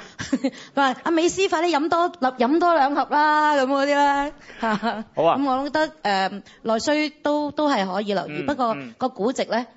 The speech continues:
Speaker 1: 其實就唔係太吸引。譬如如果內需你話買即食麵嘅，我情願等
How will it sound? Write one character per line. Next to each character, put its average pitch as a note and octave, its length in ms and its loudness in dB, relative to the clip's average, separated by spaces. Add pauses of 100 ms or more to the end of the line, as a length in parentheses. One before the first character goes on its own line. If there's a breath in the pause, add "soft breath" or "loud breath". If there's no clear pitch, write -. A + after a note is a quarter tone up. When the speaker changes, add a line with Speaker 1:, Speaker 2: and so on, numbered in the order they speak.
(120)
Speaker 1:
其 - 60 -2
實 F3 140 0 (100)
就 E3+ 200 -2
唔 E3+ 280 -10
係 F3+ 120 -6
太 G3+ 140 -4
吸 A#3 160 -4
引。 F3+ 240 -4 (200 soft breath)
譬 G3 200 2
如 F3 100 -6 (260 soft breath)
如 F#3 120 -4
果 A#3+ 100 0
內 A3 180 2
需 C4 140 -4
你 B3+ 140 2
話 G3 160 0
買 F#3+ 440 -4
即 B3 140 -8
食 A3 120 -8
麵 F3+ 260 -10
嘅， F3+ 260 -4
我 G3 260 -6
情 E3+ 200 -10
願 G#3+ 260 -4 (280 loud breath)
等 B3 760 -6